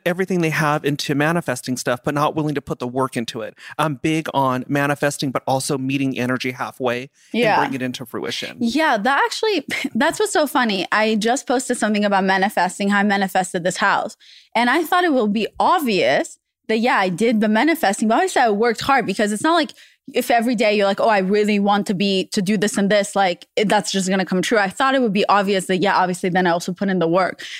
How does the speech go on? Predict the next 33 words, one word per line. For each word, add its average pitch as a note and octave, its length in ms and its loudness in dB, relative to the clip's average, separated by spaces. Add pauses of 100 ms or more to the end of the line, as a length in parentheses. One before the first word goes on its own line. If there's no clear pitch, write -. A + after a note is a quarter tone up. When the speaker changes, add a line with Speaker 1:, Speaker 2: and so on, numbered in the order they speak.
(120)
Speaker 2:
But A#3 100 0
there's D4 300 0
people D4 320 0
who A#3+ 100 0
didn't C4 220 2
understand G#3 500 0
the F3 200 2
in-between G3 460 0
obvious F#3+ 460 0
thing, D4 180 0
and B3+ 80 2
they'll G3+ 100 2
be A#3 120 2
like, G#3+ 240 0 (340)
"Wait, D4+ 180 0
that C4+ 100 2
doesn't C#4 220 2
make C4+ 180 0
sense. B3 260 0
Like, F#3+ 160 -2
you're G3+ 80 0
not A3 160 2
giving G#3+ 160 2
me A3 100 2
the F#3+ 120 2
step-by-steps. F#3 600 0
You, F#3+ 240 -4
you're G3+ 120 0
telling A3 200 2
me G#3 100 2
you G3+ 80 0
just, G#3 200 -2
like, F#3 200 -2